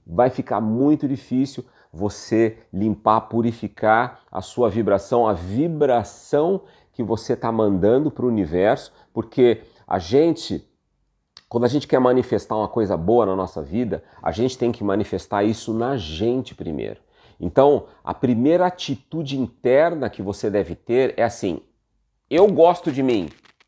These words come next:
então eu não vou aceitar isso." Mas tem que ser imediatamente, não fica esperando a casa cair, não fica,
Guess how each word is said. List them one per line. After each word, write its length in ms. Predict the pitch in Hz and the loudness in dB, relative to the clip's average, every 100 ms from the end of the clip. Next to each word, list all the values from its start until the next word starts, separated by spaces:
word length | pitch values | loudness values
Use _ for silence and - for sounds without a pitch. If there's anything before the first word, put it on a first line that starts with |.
| _ _ _ _ - | _ _ _ _ -6
então 500 | 143 143 151 170 - | -2 4 4 4 0
eu 200 | - 170 | 0 2
não 220 | 175 180 202 | 2 2 0
vou 180 | 147 | 0
aceitar 440 | 170 - 185 185 180 | 0 -2 -6 -4 -2
isso." 400 | 151 151 - - _ _ _ - | -2 -4 -8 -20 _ _ _ -2
Mas 200 | 151 160 | -2 2
tem 200 | 190 196 | 2 2
que 60 | |
ser 340 | - 196 185 180 | 2 4 4 4
imediatamente, 720 | 185 190 185 185 156 170 175 | 0 2 0 0 0 0 -2
não 100 | 165 | -4
fica 640 | - 147 190 226 208 87 - _ _ _ _ _ - | -4 -6 -2 0 2 0 -8 _ _ _ _ _ -16
esperando 800 | - - 196 180 143 165 214 175 | -14 2 4 6 6 6 4 2
a 60 | |
casa 280 | - 143 139 | 2 0 0
cair, 440 | - 101 110 180 | 0 0 0 0
não 100 | 165 | 0
fica, 440 | 127 - 170 185 | -2 -6 -4 -4